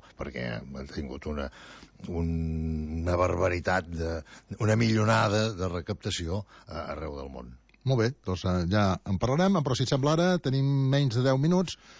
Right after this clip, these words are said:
Speaker 2: per parlar de les estrenes.
Speaker 1: Eh, estrenes que, quan arriben aquestes dates, gairebé tot el peix està venut.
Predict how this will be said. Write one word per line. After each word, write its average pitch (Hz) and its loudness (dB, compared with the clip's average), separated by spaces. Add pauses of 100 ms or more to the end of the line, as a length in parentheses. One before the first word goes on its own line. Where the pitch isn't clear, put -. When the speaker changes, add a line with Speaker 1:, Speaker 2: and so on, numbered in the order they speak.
(100)
Speaker 2:
per 131 2
parlar 127 2
de 131 4
les 120 4
estrenes. 110 0
Speaker 1:
Eh, 95 2
estrenes 107 0
que, 107 0 (460)
quan 90 -4
arriben 95 -2
aquestes 90 -2
dates, 90 -2
gairebé 87 0
tot 85 -6
el 82 -4
peix 80 -6
està 76 -6
venut. 69 -8